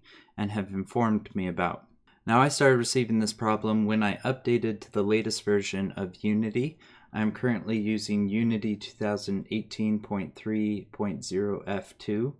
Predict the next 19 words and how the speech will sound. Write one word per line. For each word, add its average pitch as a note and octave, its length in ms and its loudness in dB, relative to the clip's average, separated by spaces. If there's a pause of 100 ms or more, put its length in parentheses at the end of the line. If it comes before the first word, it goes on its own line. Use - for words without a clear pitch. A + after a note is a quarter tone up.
(420)
and A#2 120 4
the A#2 40 4
problem D#3 460 2
deals A#2+ 320 4
with A2 240 -2
when A2+ 180 4
I G#2 120 2
tried G#2+ 320 0
to G#2+ 120 -6
add G#2 200 0
a G#2 120 -6
Photon A2+ 600 0
view F#2+ 320 0
to G#2 240 0
an F2 100 0
object G#2+ 600 -2
in G#2 100 -2
my F#2 140 -2
scene G2 500 -2